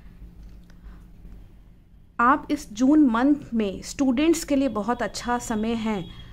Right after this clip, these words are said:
अगर कोई नया कॉम्पिटिशन दे रहे हैं, कोई नया कुछ कोर्स करना चाह रहे हैं तो बहुत अच्छा समय है।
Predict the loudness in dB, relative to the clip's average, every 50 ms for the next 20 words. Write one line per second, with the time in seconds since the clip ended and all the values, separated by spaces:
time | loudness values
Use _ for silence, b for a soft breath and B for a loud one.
0 | B B B B B B 2 4 4 4 6 6 4 6 6 4 4 2 2 0
1 | -2 -2 -2 -2 -4 -4 -2 0 2 4 4 4 2 2 0 0 -2 -2 -2 -2
2 | -2 -2 0 0 0 0 0 0 0 0 2 2 2 2 2 2 2 2 -2 -4
3 | -4 -6 -4 0 2 2 2 0 0 -2 0 0 0 -2 -2 -4 -2 -2 -2 -2
4 | -2 -2 -2 -2 -2 -2 -2 -4 B B B B B B B -6 -6 -4 -2 -2
5 | -2 2 2 4 4 2 0 0 0 -2 0 0 -2 -2 -2 -2 -2 -2 -2 0
6 | 0 -2 -2